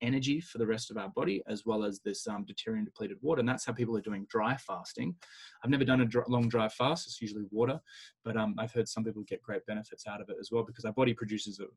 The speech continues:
I think, a liter or so of water naturally every day. So it's not really the water that we're drinking that's most important,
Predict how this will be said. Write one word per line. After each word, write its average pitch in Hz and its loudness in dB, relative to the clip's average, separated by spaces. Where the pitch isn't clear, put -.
I - -16
think, 104 -10
a 98 -12
liter 98 -6
or 92 -6
so 98 -4
of 92 -6
water 98 -4
naturally 95 -6
every 101 -10
day. 101 -8
So 127 -2
it's 123 -4
not 190 4
really 156 6
the 120 4
water 123 6
that 113 4
we're 110 0
drinking 156 -2
that's - -6
most 120 0
important, 165 2